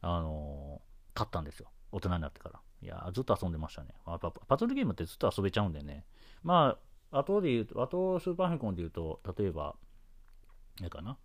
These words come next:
まあ、やっぱり、ぷよツーと、スーパーぷよツーですよね。ぷよぷよツー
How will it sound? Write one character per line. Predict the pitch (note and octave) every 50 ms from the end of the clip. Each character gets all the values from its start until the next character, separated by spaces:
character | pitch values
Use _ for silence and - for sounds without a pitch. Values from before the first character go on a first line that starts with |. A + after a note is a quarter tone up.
| - -
ま | - A#2
あ、 |
や | G2+
っ |
ぱ | - G2 F2
り、 | - - - -
ぷ | - G2+
よ | G2 G2
ツ | - - F2+
ー | D2+ -
と、 | - - - - - - - - - -
ス | - -
ー | E2+
パ | - F#2
ー | F2+
ぷ | - F#2
よ | E2+
ツ | - - -
ー |
で | -
す | -
よ | C3
ね。 | D3 C#3+ - - - - - - - - -
ぷ | F2+
よ | -
ぷ | - E2+
よ | E2 D#2
ツ | - E2+
ー | D2+ -